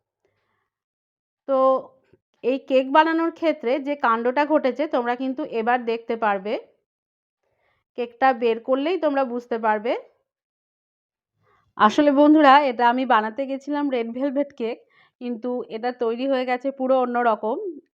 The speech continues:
এই দেখো, তোমরা দেখে নিশ্চয়ই বুঝতে পারছো, এটা পুরো দু কালারের কেক তৈরি হয়ে গেছে, নিচেটা বাদামি আর ওপরটা লাল। আশা করি পরের বার তোমাদের সাথে একদম পারফেক্ট রেড ভেলভেট কেকের রেসিপি শেয়ার করতে পারবো।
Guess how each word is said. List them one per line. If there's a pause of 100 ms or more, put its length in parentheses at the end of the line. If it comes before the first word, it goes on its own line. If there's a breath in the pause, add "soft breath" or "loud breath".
এই
দেখো, (160)
তোমরা
দেখে
নিশ্চয়ই
বুঝতে
পারছো,
এটা
পুরো
দু
কালারের
কেক
তৈরি
হয়ে
গেছে, (640)
নিচেটা
বাদামি
আর
ওপরটা
লাল। (580 loud breath)
আশা
করি
পরের
বার
তোমাদের
সাথে
একদম
পারফেক্ট (160)
রেড
ভেলভেট
কেকের
রেসিপি
শেয়ার
করতে
পারবো।